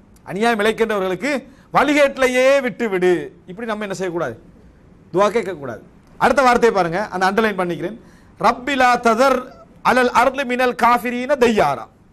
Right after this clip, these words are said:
இன்னக இன் ததர்ஹும் யுதில்லு இபாதக வலா யலிது இல்லா ஃபாஜிரன் கஃபாரா." இந்த உலகத்துல எந்த காஃபிரையும் வைக்காத,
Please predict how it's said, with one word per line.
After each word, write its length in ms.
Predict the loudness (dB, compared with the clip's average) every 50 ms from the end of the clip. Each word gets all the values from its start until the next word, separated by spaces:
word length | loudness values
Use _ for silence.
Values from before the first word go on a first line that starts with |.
| _ _ _ _ _ _ _ _ -10
இன்னக 460 | -8 -6 -2 -2 -4 0 -2 -2 -2
இன் 180 | -2 -6 -4
ததர்ஹும் 560 | -2 -2 0 2 0 0 0 -2 -4 -6 -8 -8
யுதில்லு 360 | -8 -8 -8 -10 -6 -4 -4 -4
இபாதக 560 | -4 -4 -2 -2 -2 -2 -2 -6 -6 -4 -2 -2
வலா 260 | 0 0 2 0 0
யலிது 420 | 0 -4 -6 -8 -10 -10 -10 -12
இல்லா 220 | -12 -8 -6 -6 -6
ஃபாஜிரன் 460 | -2 -2 -2 -2 -2 -6 -8 -10 -12
கஃபாரா." 400 | -16 -18 -16 _ -16 -16 -16 -18 _ _ _ _ _ _ _
இந்த 180 | -6 -4 -2 0
உலகத்துல 380 | 0 0 2 0 0 0 0
எந்த 260 | -2 -2 -2 -4 -8 -6 -2
காஃபிரையும் 420 | -4 -4 -2 -2 -2 -2 -2 -4
வைக்காத, 520 | -6 -10 -8 -6 -4 -4 -2 -4 -6 -8